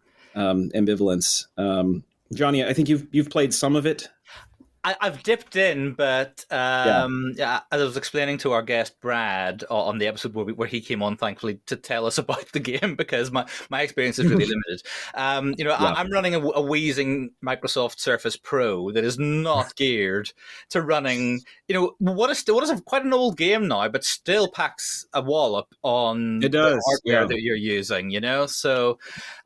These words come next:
Speaker 2: um, I, I haven't had the best experience trying to access the game. And I think the accessibility of the game is something that hurts not only the game, but I think the, the media around the game,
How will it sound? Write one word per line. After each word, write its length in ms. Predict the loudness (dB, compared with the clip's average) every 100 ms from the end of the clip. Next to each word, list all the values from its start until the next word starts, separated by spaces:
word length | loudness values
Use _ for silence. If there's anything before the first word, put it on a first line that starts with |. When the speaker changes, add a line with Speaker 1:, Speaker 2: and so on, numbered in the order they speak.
| -4
Speaker 2:
um, 340 | -2 -2 -2 -4
I, 80 | -4
I 60 | -4
haven't 280 | -4 -2 -2
had 280 | -4 -6
the 140 | -4 -4
best 640 | -4 -6 -2 0 0 -4
experience 640 | -10 -2 0 2 0 -2
trying 420 | -6 -4 -2 -2 -4
to 140 | -4
access 460 | -4 -6 -6 -6 -6
the 80 | -6
game. 180 | -4
And 80 | -4
I 20 |
think 160 | -4 -4
the 100 | -4
accessibility 640 | -4 -2 -2 -2 -2 0 -2
of 80 |
the 80 | -4
game 160 | -6 -6
is 60 |
something 260 | -6 -6 -6
that 100 | -6
hurts 340 | -6 -6 -6 -10
not 160 | -6 -2
only 140 | 0 0
the 80 | -2
game, 320 | 0 -2 0
but 80 | -2
I 80 |
think 340 | -2 -2 -4 -6 -16
the, 200 | -6 -4
the 260 | -2 -4
media 560 | -2 -2 -2 -2 -2 -2
around 440 | -2 -2 -2 -2 -4
the 60 |
game, 460 | -6 -6 -6 -8 -16